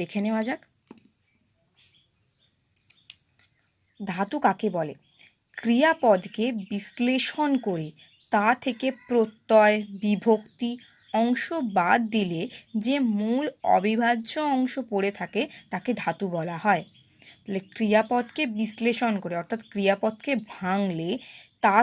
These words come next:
থেকে প্রত্যয় অর্থাৎ পরে বসে অর্থপূর্ণ শব্দ বানায় যে শব্দটি বা ধ্বনিটি, সেটাকে বাদ দিয়ে বা বিভক্তি অংশকে বাদ দিলে যে মূল অবিভাজ্য অংশ পড়ে থাকে অর্থাৎ যে অংশটাকে আর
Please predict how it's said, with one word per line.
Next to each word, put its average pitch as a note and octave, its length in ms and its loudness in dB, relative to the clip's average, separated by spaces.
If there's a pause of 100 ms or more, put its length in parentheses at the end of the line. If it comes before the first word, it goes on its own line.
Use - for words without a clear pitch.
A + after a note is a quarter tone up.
(120)
থেকে C#4 180 -4 (240)
প্রত্যয় A3+ 560 2
অর্থাৎ A3 200 -2 (140)
পরে G3+ 280 6 (100)
বসে A#3+ 220 0 (140)
অর্থপূর্ণ A3+ 560 -2
শব্দ F#3+ 340 -6 (200)
বানায় E3+ 380 -2 (280)
যে G3+ 80 2
শব্দটি F#3 640 -4 (260)
বা F#3 80 6 (260)
ধ্বনিটি, F#3+ 400 -4 (120)
সেটাকে F#3 280 -6 (160)
বাদ F3 180 2 (140)
দিয়ে A3+ 200 0 (280)
বা G#3 100 2 (140)
বিভক্তি A3+ 540 -4
অংশকে B3+ 380 -2 (160)
বাদ F#3+ 180 8 (140)
দিলে F3 200 -2 (400)
যে A#3+ 100 2
মূল A3+ 400 2 (160)
অবিভাজ্য G#3+ 500 2
অংশ G3+ 260 0 (200)
পড়ে G3+ 200 2
থাকে F3 220 -12
অর্থাৎ G#3+ 200 -6 (100)
যে G#3+ 100 0
অংশটাকে G3 480 -4
আর A#3+ 100 -2